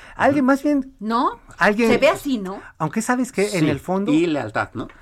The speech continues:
Speaker 1: Ándale, ahí está la palabra.
Speaker 3: Sí.
Speaker 1: Porque hay que recordar que Victoria, a la cual hay que reconocerle, sin lugar a dudas, a la señora Ramírez, hay que reconocerle una capacidad presupuestal de política fiscal muy importante,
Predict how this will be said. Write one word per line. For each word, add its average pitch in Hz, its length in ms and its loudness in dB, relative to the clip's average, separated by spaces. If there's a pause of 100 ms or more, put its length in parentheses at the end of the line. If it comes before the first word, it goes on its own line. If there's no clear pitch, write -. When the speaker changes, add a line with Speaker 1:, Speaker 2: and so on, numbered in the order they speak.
(140)
Speaker 1:
Ándale, 127 340 -6 (100)
ahí 143 180 2
está 131 200 -4
la 110 140 -6
palabra. 110 340 -12
Speaker 3:
Sí. - 160 -14
Speaker 1:
Porque 143 200 0
hay 190 60 -4
que 220 100 0
recordar 147 440 -2
que 135 100 -6
Victoria, 117 440 -4 (140)
a 113 60 -12
la 98 120 -14
cual 190 200 0
hay 170 60 -6
que 151 140 -6
reconocerle, 131 840 -4
sin 120 260 -10
lugar 131 220 -2
a 131 100 2
dudas, 117 340 -6
a 101 40 -14
la 98 80 -14
señora 127 260 -6
Ramírez, 117 500 -6 (320)
hay 135 180 -6
que 139 300 -4 (100)
reconocerle 135 680 -4
una 135 260 -2
capacidad 139 540 -4
presupuestal 127 800 -6 (260)
de 139 100 -2
política 151 600 -4
fiscal 117 420 -12 (160)
muy 151 340 -4
importante, 107 680 -10